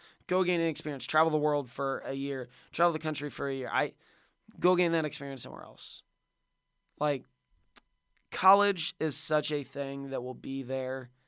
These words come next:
forever that if you, for some reason, decide that you don't wanna go to college, it is always an option.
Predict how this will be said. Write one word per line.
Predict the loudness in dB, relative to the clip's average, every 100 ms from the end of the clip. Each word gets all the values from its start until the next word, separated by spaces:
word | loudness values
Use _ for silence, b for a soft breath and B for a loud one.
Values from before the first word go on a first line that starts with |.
| _ _
forever | _ -12 -6 -4 -4 -6 -8 _ _ _ _ _ _ _ _
that | -2 0 2 -2 _
if | 0 0 -4
you, | -10 -6 -2 -2
for | -2 -4
some | -2 -2
reason, | -4 -6 -6
decide | -6 -6 -6 -10 -14 -20 _ _ _ -14
that | -10
you | -6 0 2 4 2 0 -8 -6
don't | -2 -2 -2
wanna | -6
go | -6
to | -8
college, | -8 -12 -12 -14 -16 -16 _ _ _ _ _ _ _ _ _ _ _ _ _ _
it | 0 2 2 -2
is | -4 -2
always | 2 2 2 0 -4
an | -8
option. | -10 -14 -18 -20